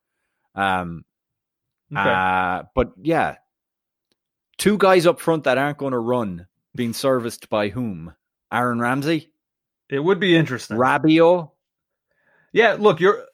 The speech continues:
Speaker 1: Bentancur?
Speaker 2: I, I, I sort of get what you're saying. Like, I don't know that that team would be my favorite ahead of Bayern, um,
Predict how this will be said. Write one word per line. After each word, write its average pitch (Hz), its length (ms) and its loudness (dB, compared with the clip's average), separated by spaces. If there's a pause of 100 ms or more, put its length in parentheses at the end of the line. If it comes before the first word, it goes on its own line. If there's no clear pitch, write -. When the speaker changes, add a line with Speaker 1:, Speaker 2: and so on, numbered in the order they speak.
Speaker 1:
Bentancur? 160 840 0 (100)
Speaker 2:
I, 180 60 -4
I, - 480 -10
I 160 120 -2
sort 208 460 0
of 147 160 -4
get 160 280 0
what 165 140 -8
you're 156 120 -6
saying. 127 540 -6 (240)
Like, 147 280 2
I 156 120 2
don't 180 200 0
know 160 280 0
that 147 160 -8
that 147 200 -2
team 151 240 -8
would 135 140 -8
be 139 240 -4
my 135 200 -6
favorite 135 460 -2
ahead 127 300 -4
of 123 160 -6
Bayern, 123 540 -6 (580)
um, 107 380 -10